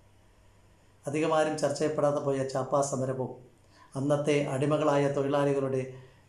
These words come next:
ജീവിതം അതേ തീവ്രതയിൽ പുതിയ തലമുറയ്ക്ക് പരിചയപ്പെടുത്തി കൊടുത്തതിന്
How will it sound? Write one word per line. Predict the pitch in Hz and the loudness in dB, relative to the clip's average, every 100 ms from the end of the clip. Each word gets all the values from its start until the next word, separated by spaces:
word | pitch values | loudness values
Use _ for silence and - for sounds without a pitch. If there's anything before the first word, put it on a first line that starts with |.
| - | -6
ജീവിതം | 127 139 139 120 - - | -2 0 0 -2 -6 -8
അതേ | 131 147 147 | -2 0 0
തീവ്രതയിൽ | 139 139 143 139 131 131 131 - - - _ _ - _ | 0 2 2 2 0 -2 -4 -10 -20 -20 _ _ -20 _
പുതിയ | 143 139 151 | -6 0 2
തലമുറയ്ക്ക് | 139 139 139 139 139 131 | 2 2 2 0 -2 -4
പരിചയപ്പെടുത്തി | 131 131 135 143 - 135 135 | -4 -2 -2 -4 -4 -6 -4
കൊടുത്തതിന് | 139 135 - 131 127 117 | -4 -4 -4 -2 -2 -4